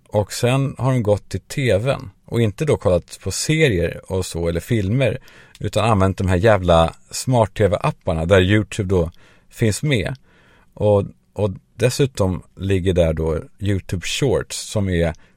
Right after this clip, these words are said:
minst lika vidrigt som TikTok. Och så har Tom Allan suttit där framför T V:n och bara, alltså, som en, som en manisk människa och tryckt på nästa klipp,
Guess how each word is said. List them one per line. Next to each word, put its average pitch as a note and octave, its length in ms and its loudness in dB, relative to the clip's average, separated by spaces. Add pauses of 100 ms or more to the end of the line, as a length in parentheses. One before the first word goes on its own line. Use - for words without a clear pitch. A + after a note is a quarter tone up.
(320)
minst D#3 440 2
lika F2+ 240 0
vidrigt D#2+ 380 -2
som D2+ 280 -6 (140)
TikTok. - 560 -10 (680)
Och - 180 -4
så C3+ 100 6
har B2+ 60 8
Tom C3+ 160 -2
Allan G2+ 220 2
suttit - 420 -4
där - 200 -4 (120)
framför F#2 280 -4
T F#2 220 0
V:n D2+ 280 -6 (360)
och F#2+ 280 0
bara, E2+ 300 0 (240)
alltså, B2+ 200 -2
som D3+ 260 -2
en, B2 240 0 (120)
som C3 180 -2
en B2 160 2
manisk B2 800 0 (200)
människa G#2+ 580 -2 (680)
och F#2+ 120 -6
tryckt - 280 -4
på - 80 -4
nästa G#2 300 0
klipp, - 280 -18